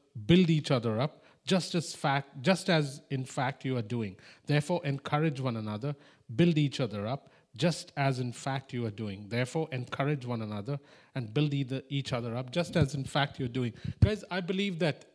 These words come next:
till here, these things apply to the world, not just to the church also. Yes, we practice this in church, but you can practice this with anyone in the world. It's possible to be compassionate to people in the world.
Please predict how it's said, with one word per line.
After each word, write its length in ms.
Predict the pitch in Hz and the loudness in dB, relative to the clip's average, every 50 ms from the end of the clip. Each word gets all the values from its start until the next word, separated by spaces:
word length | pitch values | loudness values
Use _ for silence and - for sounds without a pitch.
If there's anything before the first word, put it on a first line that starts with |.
| _ _ _ - | _ _ _ -10
till 220 | - 190 196 196 | -8 -6 -6 -6
here, 440 | 170 - - - 175 175 196 220 220 - _ _ _ _ _ _ _ _ _ _ _ _ _ - - - - 131 | -8 -8 -8 -8 -6 -6 -6 -6 -10 -14 _ _ _ _ _ _ _ _ _ _ _ _ _ -20 -20 -18 -4 0
these 240 | 147 180 196 190 - - | 2 4 4 2 2 2
things 280 | - 190 175 175 160 | 2 2 4 2 2
apply 380 | 147 139 - - 151 143 135 139 | 0 -2 -2 -2 -2 0 0 0
to 140 | 135 - 139 | -2 -2 -2
the 100 | 131 135 | -2 -2
world, 480 | 120 113 123 127 139 147 151 143 147 | 0 0 0 2 2 2 0 -2 -4
not 260 | 127 127 131 135 123 110 | -6 -6 -4 -4 -4 -4
just 240 | 120 123 120 - | -6 -6 -6 -4
to 60 | - 127 | -4 -4
the 100 | 123 120 | -4 -4
church 360 | - - 127 120 123 - - | -4 -6 -8 -8 -8 -8 -10
also. 360 | 123 120 120 - - 165 170 - - - - _ _ _ _ _ _ _ | -10 -10 -10 -12 -12 -14 -14 -16 -20 -20 -20 _ _ _ _ _ _ _
Yes, 320 | - - 180 202 - - - | -2 0 2 2 2 0 -2
we 80 | 165 | -4
practice 400 | 143 - 156 143 139 - 156 135 | -2 0 0 0 0 -2 -4 -6
this 160 | 131 127 113 | -6 -8 -8
in 140 | 135 123 117 | -6 -6 -6
church, 300 | - - 180 170 139 - - - - - _ - | -4 -2 -2 -2 -4 -4 -10 -20 -20 -20 _ -8
but 80 | 147 | -6
you 80 | 139 143 | -6 -4
can 100 | 143 139 | -6 -6
practice 400 | - - 135 131 - 151 131 123 | -4 -4 -6 -6 -6 -8 -10 -8
this 160 | 131 127 - | -8 -10 -8
with 140 | - 120 - | -10 -8 -8
anyone 300 | 120 113 117 117 110 107 | -8 -8 -8 -8 -10 -12
in 80 | 104 98 | -12 -14
the 80 | 101 | -14
world. 320 | 95 98 98 101 98 - _ _ _ _ _ _ _ _ _ _ _ _ _ _ _ _ _ _ _ _ _ _ _ _ _ _ _ _ _ _ _ _ _ _ _ _ _ _ _ _ _ _ _ _ _ _ _ _ _ _ _ - - _ _ _ _ _ _ _ _ _ _ _ - | -14 -16 -16 -18 -20 -20 _ _ _ _ _ _ _ _ _ _ _ _ _ _ _ _ _ _ _ _ _ _ _ _ _ _ _ _ _ _ _ _ _ _ _ _ _ _ _ _ _ _ _ _ _ _ _ _ _ _ _ -20 -20 _ _ _ _ _ _ _ _ _ _ _ -6
It's 180 | 165 - - | -6 -6 -6
possible 480 | - - 170 160 - - 165 156 165 156 | -4 -2 -2 -2 -2 -4 -4 -2 -2 -2
to 180 | 151 - 160 | -2 -4 -6
be 140 | 147 151 143 | -6 -6 -6
compassionate 640 | 139 - 147 131 123 143 131 117 - - - 131 117 | -6 -6 -8 -8 -6 -6 -6 -6 -6 -8 -10 -10 -10
to 60 | 123 | -12
people 340 | - - 120 117 - 127 120 | -12 -12 -14 -12 -12 -12 -12
in 60 | 117 | -10
the 80 | 113 113 | -10 -10
world. 260 | 110 113 113 117 | -10 -10 -10 -10